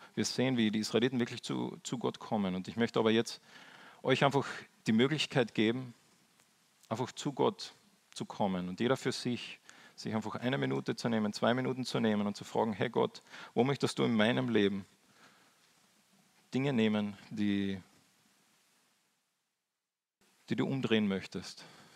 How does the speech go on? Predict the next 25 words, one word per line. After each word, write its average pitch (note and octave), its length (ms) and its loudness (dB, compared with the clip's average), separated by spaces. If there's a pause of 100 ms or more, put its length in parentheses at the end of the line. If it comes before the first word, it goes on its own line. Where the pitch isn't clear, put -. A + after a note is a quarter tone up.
(140)
wie G#2+ 80 -6
dieses G#2 380 -6
Wort G#2 380 -4 (540)
umdrehen, F#2+ 440 -8 (3250)
die - 60 -6
du A2 100 0
zerstören A#2 480 2
möchtest, A2 380 -2
die A#2 80 2
du A#2 260 0 (220)
nehmen B2 260 2
möchtest? G#2+ 340 0
Wo C3+ 140 6
hast - 160 2
du D3 60 2
mich D#3+ 180 2
herausgefordert A2 920 2 (260)
zu - 140 -4
gehen? G#2+ 420 0
Wo A2 120 -4
sagst - 300 -4
du C#3 60 -4
zu C3 180 -6
mir, A2+ 240 0
komm?“ A2 400 -4